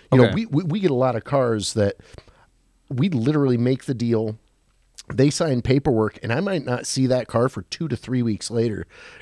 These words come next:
Speaker 1: 'cause they're in Arizona or Utah or
Speaker 2: Mm-hmm.
Speaker 1: whatever. And without a doubt, I am not pricing that car. That
Speaker 2: Right.
Speaker 1: car might show up so pristine
Speaker 2: You're
Speaker 1: that
Speaker 2: gonna ask more.
Speaker 1: that I'm gonna ask more, or it might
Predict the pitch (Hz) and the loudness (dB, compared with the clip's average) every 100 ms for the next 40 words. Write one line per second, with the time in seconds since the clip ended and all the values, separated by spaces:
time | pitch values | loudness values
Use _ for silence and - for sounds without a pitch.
0 | - 120 123 123 113 101 101 - 127 120 | 0 2 4 2 2 -2 -4 -2 0 0
1 | 117 127 120 120 117 110 101 123 135 - | 2 2 2 0 0 0 0 -2 -2 -4
2 | 123 113 117 107 107 113 131 120 139 156 | -4 -2 2 2 4 4 4 2 0 -6
3 | - - _ - 113 104 - 110 127 165 | -10 -20 _ 0 2 0 -6 -2 0 0
4 | 151 135 104 123 117 90 - 123 95 87 | 0 0 -2 -2 -4 -4 -2 0 0 -2
5 | 98 113 113 101 - _ - 123 104 - | 0 0 -2 -6 -12 _ -6 -2 0 -2
6 | 85 82 90 87 - 80 73 - - - | -8 -6 -8 -8 -10 -10 -12 -18 -16 -2
7 | 135 143 156 147 123 135 - 139 117 113 | -2 2 2 4 2 0 0 2 4 2
8 | 107 - _ _ _ _ - - - - | -2 -10 _ _ _ _ -6 -2 0 0
9 | 160 143 139 - 120 - 127 120 143 165 | 2 0 0 -2 -2 -2 -2 -2 -4 -6
10 | - _ _ _ _ _ _ _ _ 113 | -10 _ _ _ _ _ _ _ _ -2
11 | 110 117 113 80 78 87 - 165 - - | 2 4 2 0 -6 -4 0 2 2 -4
12 | - 113 101 95 95 101 - 208 220 208 | -2 0 2 0 0 -2 0 2 0 0
13 | 110 117 110 120 | 2 2 2 -2